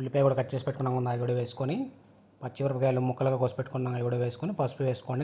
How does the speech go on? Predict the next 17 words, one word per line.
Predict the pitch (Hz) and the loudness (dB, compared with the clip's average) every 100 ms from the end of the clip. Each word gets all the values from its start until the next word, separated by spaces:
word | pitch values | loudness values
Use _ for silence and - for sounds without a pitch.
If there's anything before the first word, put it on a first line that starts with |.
| 139 | 2
కారం | 127 127 | 4 4
వేయొద్దు, | 123 117 117 196 233 | 0 -2 -2 -2 -2
పచ్చిమిరపకాయలే | 131 135 131 131 151 135 | -4 -2 0 0 0 -2
కారం | 120 117 | -2 -4
అండి, | 113 127 | -6 -4
దీనికి | 127 120 | -4 -4
సరిపోతుంది. | 120 113 127 117 113 202 233 - - - - - - _ - | -4 -4 -6 -6 -6 -6 -8 -16 -20 -20 -20 -20 -20 _ -18
కుక్కర్ | - 143 127 | -6 -2 0
విజిల్ | 131 127 | 0 0
పెట్టుకొని | - 127 127 196 240 - - - _ _ _ - - - - | -4 -4 -2 -4 -6 -12 -20 -20 _ _ _ -20 -20 -20 -14
మూడు | 127 127 127 127 | -6 -2 0 2
నుంచి | 127 127 151 | 0 2 2
నాలుగు | 131 131 120 | 4 4 2
విజిల్స్ | 120 143 139 139 | 0 0 0 0
రానివ్వండి, | 127 123 123 143 - - - - - - - - - - - - - - - - - - - - - | 0 0 -2 -4 -6 -18 -20 -20 -20 -20 -20 -20 -20 -20 -20 -20 -20 -20 -20 -20 -18 -18 -20 -16 -12
పర్ఫెక్ట్గా | 123 - 139 - 139 135 | -12 -12 -10 -2 0 2
ఉడుకుతుంది | 127 123 123 123 | 0 -2 -4 -4